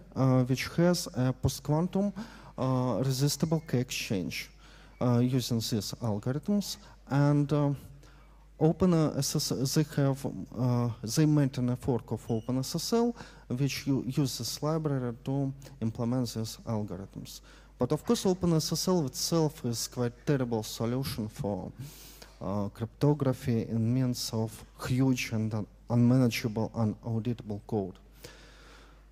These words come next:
So, <laughs> in the summary, I want to emphasize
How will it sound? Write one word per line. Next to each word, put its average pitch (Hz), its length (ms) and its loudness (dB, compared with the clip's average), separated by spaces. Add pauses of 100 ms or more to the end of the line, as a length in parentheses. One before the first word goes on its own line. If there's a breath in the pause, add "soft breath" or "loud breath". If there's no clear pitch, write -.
(160)
So, 202 540 2 (220)
<laughs> - 220 6
in 165 120 4
the 156 140 6
summary, 202 460 4 (100)
I 127 120 2
want 170 360 0
to 143 260 4 (260)
emphasize - 800 -6